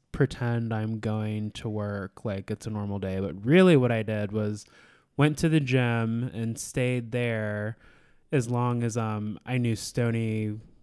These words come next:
would be home, and then I didn't leave the gym until I thought that he was getting close to leaving. So I had to come home and shower because, hello, I worked out, and then I drove down to Bloomington. <laughs>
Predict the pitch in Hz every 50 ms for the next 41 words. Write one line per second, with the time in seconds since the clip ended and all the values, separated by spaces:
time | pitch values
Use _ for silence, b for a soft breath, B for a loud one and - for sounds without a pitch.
0 | _ _ _ _ _ _ _ _ - 131 127 113 104 117 113 107 - 131 120 113
1 | 107 104 101 101 104 113 117 120 120 113 110 110 113 - - 113 120 117 113 107
2 | 113 110 110 117 110 107 107 107 107 - - - 113 107 104 107 - - 113 104
3 | 98 85 - 98 101 104 117 117 110 101 113 107 101 98 101 - - 113 107 104
4 | 98 - - - 117 113 113 113 113 120 123 123 127 135 135 135 b b b b
5 | b b b b b b b b b b b b _ _ - - - - 135 123
6 | 117 113 110 107 - - 120 127 131 131 117 120 - - 135 127 117 123 120 117
7 | 110 107 - - - 113 110 107 104 101 95 98 98 104 104 - - 104 101 101
8 | 101 101 101 101 - - - - - 127 113 110 107 104 101 104 107 107 98 -
9 | - 107 101 101 98 92 95 95 - 139 - - - 127 113 110 - 113 110 110
10 | 110 107 104 98 - 110 104 104 101 98 107 101 101 101 101 98 104 101 101 101
11 | 98 98 - - - 120 156 151 - -